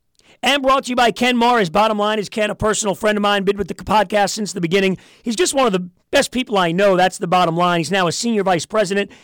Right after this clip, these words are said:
at J L L, a Fortune five hundred company. Ken specializes in industrial properties. Four decades in the business, so we appreciate his support here on the Goldie on Ice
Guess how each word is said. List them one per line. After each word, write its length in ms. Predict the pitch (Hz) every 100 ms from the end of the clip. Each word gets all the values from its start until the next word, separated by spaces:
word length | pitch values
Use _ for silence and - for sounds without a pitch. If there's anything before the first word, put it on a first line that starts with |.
| -
at 180 | - 160
J 320 | 131 202 202
L 160 | 180 175
L, 160 | 185 180
a 60 |
Fortune 380 | 143 202 190 175
five 300 | - 185 180
hundred 300 | 175 170 156
company. 440 | 196 185 185 180 - _ -
Ken 200 | 190 180
specializes 760 | - 190 175 196 180 170 175
in 100 | -
industrial 640 | 180 151 190 180 - 175 151
properties. 640 | - 190 180 180 170 160 - _ _
Four 400 | _ - 254 277
decades 580 | 220 233 233 226 220 185 -
in 160 | 247
the 80 | 240
business, 440 | 190 170 185 175 - _ _
so 200 | - 175
we 200 | 170 175
appreciate 680 | 156 202 185 214 185 180 _ _ _
his 200 | - 262
support 440 | - 180 190 196
here 160 | - 185
on 100 | 175
the 80 | 156
Goldie 300 | 175 180 185
on 80 | 175
Ice 240 | 165 -